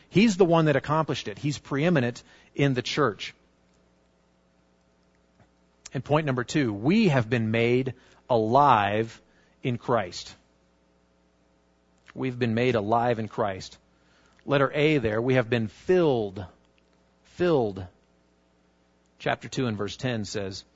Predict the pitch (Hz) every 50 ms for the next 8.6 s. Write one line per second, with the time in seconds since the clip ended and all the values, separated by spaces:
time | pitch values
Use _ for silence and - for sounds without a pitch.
0 | _ _ _ _ _ _ _ _ _ _ - 123 107 101 107 143 160 147 135 135
1 | 113 113 123 120 113 110 - - - - 165 175 185 180 170 175 180 175 160 -
2 | 151 151 160 156 127 127 131 113 98 92 95 90 - _ _ _ _ _ _ _
3 | _ - 143 143 135 113 110 120 110 98 110 147 147 120 101 101 - - - 120
4 | 104 110 110 113 110 104 110 117 110 107 101 92 90 - - 135 127 110 90 90
5 | 104 - _ _ _ _ _ _ _ _ _ _ _ _ _ _ _ _ _ _
6 | _ _ _ _ _ _ _ _ _ _ _ _ 135 117 101 95 101 113 110 -
7 | 170 214 - 226 - 165 139 117 110 120 120 123 123 123 131 131 120 113 104 -
8 | - - 196 202 151 101 98 110 156 165 147